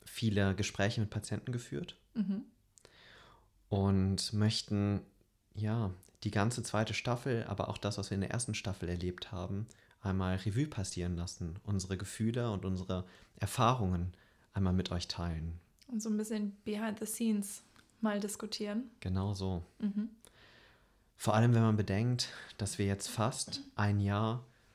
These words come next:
Speaker 1: am Podcast arbeiten. So richtig angefangen haben wir im Mai letzten Jahres und sind dann im Juni mit der ersten Folge rausgekommen.
Speaker 2: Mhm.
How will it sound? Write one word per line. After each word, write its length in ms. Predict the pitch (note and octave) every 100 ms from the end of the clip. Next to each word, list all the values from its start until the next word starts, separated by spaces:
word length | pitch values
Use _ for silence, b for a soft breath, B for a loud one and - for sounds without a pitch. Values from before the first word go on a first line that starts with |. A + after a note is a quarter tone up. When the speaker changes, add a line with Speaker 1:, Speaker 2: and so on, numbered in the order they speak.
| b b _
Speaker 1:
am 140 | G#2+
Podcast 480 | F#2+ A2 - G2 -
arbeiten. 500 | F2+ F#2+ A2+ B2 C#3 - _ _ _ _ _ _ - -
So 100 | G#2
richtig 300 | A2 - -
angefangen 420 | A2+ A#2 A2+ A2
haben 140 | G#2+
wir 240 | G#2 G2+ G2 - _ _
im 180 | G#2+ G2+
Mai 320 | G2 G#2 A#2+ A2+
letzten 360 | G#2+ - -
Jahres 520 | G#2 G#2+ A#2+ B2 - - _ _ B B B B B B B B B
und 140 | G#2+ G#2+
sind 160 | A2
dann 140 | A2 G2+
im 60 |
Juni 600 | G2 G2+ A#2 A2 A2 G#2+ F#2 B B B
mit 160 | G#2+ G#2+
der 60 |
ersten 240 | G2+ G#2+ G#2
Folge 380 | - A2+ G2+ F#2
rausgekommen. 720 | - - - - E2+ F2 F#2+ - -
Speaker 2:
Mhm. 400 | A#3+ G#3+ A3+